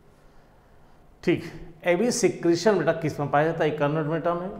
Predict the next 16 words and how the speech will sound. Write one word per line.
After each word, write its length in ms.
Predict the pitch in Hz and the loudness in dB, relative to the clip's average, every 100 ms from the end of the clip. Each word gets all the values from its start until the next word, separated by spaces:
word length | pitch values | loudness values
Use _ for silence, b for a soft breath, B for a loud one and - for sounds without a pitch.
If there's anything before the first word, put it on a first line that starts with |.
| - - B B B | -16 -20 B B B
ये 520 | 127 143 147 - - - | 0 2 2 -2 -10 -6
इंटेस्टाइन 640 | 135 135 147 151 151 175 | -2 0 0 2 0 0
से 300 | 160 170 180 - - - - - 135 | -4 -8 -10 -16 -20 -20 -20 -4 0
अपने 440 | 127 135 123 113 | 0 -2 -4 2
पार्ट 220 | 135 135 - | 4 4 2
को 400 | 160 165 - - | -4 -6 -8 -6
डिफेंस 340 | 135 147 147 | -6 -4 -6
के 140 | - 165 | -2 -2
लिए 300 | 156 170 160 B B B B B _ - | -2 -6 -10 B B B B B _ -4
गट 360 | 120 165 165 143 | 2 4 4 4
पार्ट 240 | 131 - | 4 2
को 80 | 139 | 0
रिमूव 280 | 135 147 147 | 0 0 0
कर 160 | 156 | 0
देते 300 | 151 156 160 | 0 -2 -2
हैं। 460 | 160 156 160 - | -6 -8 -10 -14